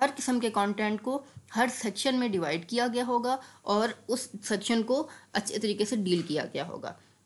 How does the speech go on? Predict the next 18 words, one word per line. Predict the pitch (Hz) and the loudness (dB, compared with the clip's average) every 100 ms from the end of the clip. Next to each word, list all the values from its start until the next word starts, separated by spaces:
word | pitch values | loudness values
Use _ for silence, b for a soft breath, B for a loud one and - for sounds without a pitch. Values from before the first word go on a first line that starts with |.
| _ _ 143 190 | _ _ -6 0
अम, | 196 196 | 0 0
अ, | 202 196 - | -2 -2 -2
अच्छे | 208 254 | -4 -2
तरीके | 240 240 | -2 0
से | 269 | 0
डील | 220 240 | 0 0
करने | 233 233 240 | 0 0 0
का | 247 | -2
मतलब | 226 240 214 | 0 0 0
ये | 226 | -2
है | 240 247 | -4 -4
कि | 240 | -2
जिस | 196 175 220 - | -4 0 -2 -2
सब, | - - 226 185 - | -8 -2 0 -2 -4
जो | 190 208 240 - - | 2 4 2 -2 -4
हेडिंग | 170 196 269 | 0 2 2
दी | 240 202 | 2 2
जाएगी | 185 185 185 247 | 2 2 0 -4